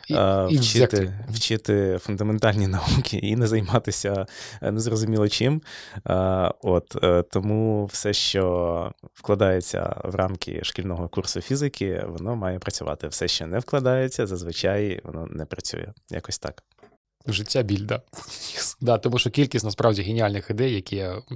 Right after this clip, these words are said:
Speaker 1: почув, це я... За останні, там, півтора року, коли ми допомагали різним стартапам, е, перевірити, розробити, бо щось воно зашкалює. Після кожного, як правило, після кожного, е, да,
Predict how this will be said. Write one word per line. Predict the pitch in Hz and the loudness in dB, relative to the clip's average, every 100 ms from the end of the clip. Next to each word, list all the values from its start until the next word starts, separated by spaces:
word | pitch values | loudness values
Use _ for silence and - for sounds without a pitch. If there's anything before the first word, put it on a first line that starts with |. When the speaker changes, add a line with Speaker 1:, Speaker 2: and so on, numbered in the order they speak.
| - | -12
Speaker 1:
почув, | - 98 107 98 101 | -8 -2 -2 -2 -6
це | - - 104 | -8 -4 -4
я... | 107 101 95 98 101 - - - - - - _ - | -4 -4 -4 -6 -10 -14 -16 -16 -18 -20 -20 _ -6
За | 98 98 | -2 -2
останні, | 95 117 107 101 95 | 0 0 0 -2 -6
там, | 95 - | -10 -12
півтора | 98 107 - - | -10 -4 0 4
року, | 117 147 | 4 2
коли | - 104 | -4 -2
ми | 101 | -2
допомагали | 98 104 98 95 92 | -2 -4 -2 -2 0
різним | 104 95 98 | 0 0 -4
стартапам, | - - 104 95 92 110 | -8 0 0 0 -8 -8
е, | 98 90 90 92 107 104 101 110 | -6 -4 -4 -8 -10 -12 -14 -6
перевірити, | 110 104 104 143 131 - 107 98 92 - - | -2 -2 0 0 0 0 -2 -4 -8 -20 -8
розробити, | 107 101 98 135 135 | -6 -6 0 0 0
бо | 98 | -4
щось | 98 117 - | -4 -4 -2
воно | 107 104 | -2 0
зашкалює. | 98 - 87 87 | -2 -6 -8 -6
Після | - - | -6 -6
кожного, | 95 110 101 90 | 0 0 0 -4
як | 90 | -4
правило, | - 104 95 92 | 0 0 0 -2
після | 98 - | -4 -4
кожного, | - 92 90 87 85 - - - - - | -4 -2 -4 -8 -10 -16 -18 -18 -18 -4
е, | 95 85 82 80 _ _ _ _ _ _ _ _ _ _ _ _ _ _ | -2 -2 -6 -12 _ _ _ _ _ _ _ _ _ _ _ _ _ _
да, | 117 104 | 2 2